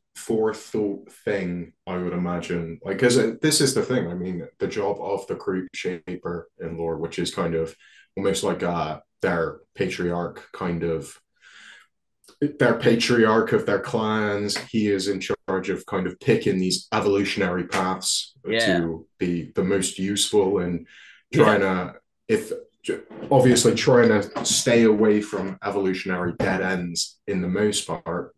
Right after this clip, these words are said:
Speaker 1: but
Speaker 2: Yeah.
Speaker 1: sometimes these dead ends can be incredibly useful for the Kroot. So the Kroot Hounds, the Kroot Ox are all evolutionary dead ends.
Speaker 2: Yes.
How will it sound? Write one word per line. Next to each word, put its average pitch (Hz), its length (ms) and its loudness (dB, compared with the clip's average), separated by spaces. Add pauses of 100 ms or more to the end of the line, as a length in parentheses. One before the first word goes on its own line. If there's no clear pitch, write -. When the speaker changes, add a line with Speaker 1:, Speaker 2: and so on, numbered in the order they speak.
(100)
Speaker 1:
but - 180 2
Speaker 2:
Yeah. 104 80 -2 (340)
Speaker 1:
sometimes 101 500 2
these 95 240 -2
dead 92 180 0
ends 90 260 -2
can 92 140 -4
be 87 260 -2 (140)
incredibly 85 480 -4
useful 113 380 2
for 110 140 -4
the - 80 -4
Kroot. 104 380 -4
So 78 260 -4 (100)
the - 80 -8
Kroot 92 260 0
Hounds, 90 460 -2
the - 80 -18
Kroot 92 340 -4
Ox 87 380 -2
are 82 280 -4
all 85 420 -4 (540)
evolutionary 104 920 2
dead 98 220 0
ends. 113 440 -2
Speaker 2:
Yes. 92 440 -6